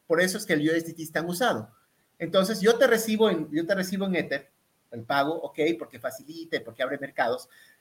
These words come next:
y además la gente que usa cripto le gusta pagar en cripto, aunque pague más caro, hay que decirlo. Entonces, a la final, tú coges y compras tokens U S D T, y con eso es como que tuvieras dólares. Entonces, es lo que te diría, pero lo que es siempre, impuestos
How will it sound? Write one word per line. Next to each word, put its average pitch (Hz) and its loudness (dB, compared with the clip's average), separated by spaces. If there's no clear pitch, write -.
y 147 6
además 160 8
la 156 4
gente 170 -4
que - -16
usa 151 -4
cripto 151 -4
le 120 0
gusta 113 -6
pagar 127 -2
en 170 -4
cripto, 165 -4
aunque - -10
pague 107 -6
más 90 -12
caro, 135 0
hay - -16
que 98 -16
decirlo. 117 -12
Entonces, 220 2
a 240 8
la 240 8
final, 220 2
tú 233 -8
coges 226 0
y - -20
compras 202 2
tokens 190 0
U 185 -2
S 208 -2
D - -12
T, 285 -4
y 190 -6
con 190 2
eso 180 -4
es 190 -6
como 233 0
que 233 -6
tuvieras 233 2
dólares. - -2
Entonces, - -10
es 190 0
lo 202 6
que 185 2
te 165 2
diría, 123 2
pero 190 6
lo 175 4
que 180 2
es 180 0
siempre, 180 2
impuestos 139 -4